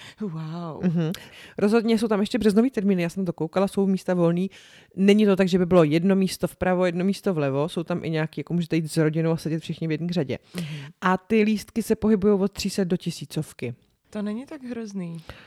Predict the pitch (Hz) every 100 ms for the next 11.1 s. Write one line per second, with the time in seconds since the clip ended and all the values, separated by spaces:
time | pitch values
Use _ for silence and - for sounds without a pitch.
0 | - - 262 277 285 262 - - - 262
1 | 262 254 208 214 185 175 226 - 269 196
2 | 160 165 - 180 175 190 - 160 - 180
3 | 202 226 226 240 208 190 208 185 196 180
4 | 170 - 202 - 175 160 - 165 151 147
5 | 147 - - - - _ _ _ - -
6 | 214 185 202 262 - - 285 208 180 160
7 | 147 131 - - _ _ - 180 226 -
8 | 190 202 - 214 202 190 - 196 - 214
9 | - 196 - - 277 285 262 - 254 254
10 | 247 240 240 233 220 208 226 214 165 135